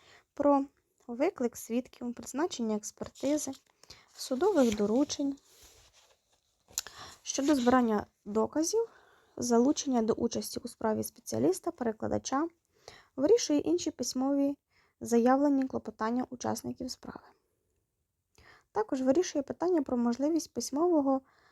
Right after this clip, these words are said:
е, провадження за наявними у справі матеріалами у суді апеляційної інстанції. Вирішує інші питання, необхідні для апеляційного розгляду справи. Усі судові рішення, ухвалені,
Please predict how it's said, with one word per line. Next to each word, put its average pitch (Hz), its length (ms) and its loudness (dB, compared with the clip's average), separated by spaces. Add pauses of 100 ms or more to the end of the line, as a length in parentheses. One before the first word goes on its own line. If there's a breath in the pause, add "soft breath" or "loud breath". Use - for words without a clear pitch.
(200 soft breath)
е, 247 80 -4
провадження 254 760 0
за 254 180 4
наявними 240 720 2
у 254 120 -4
справі 311 440 0
матеріалами 269 800 2 (440 soft breath)
у 277 120 -6
суді 277 360 -2
апеляційної 233 680 -2
інстанції. 214 800 -8 (320)
Вирішує 247 520 2
інші 226 420 -6
питання, 359 460 0
необхідні 247 540 -2
для 233 180 2
апеляційного 233 840 0
розгляду 220 360 -6
справи. 208 440 -10 (1080 loud breath)
Усі - 240 -4
судові 359 400 4
рішення, 262 440 0
ухвалені, 226 720 -2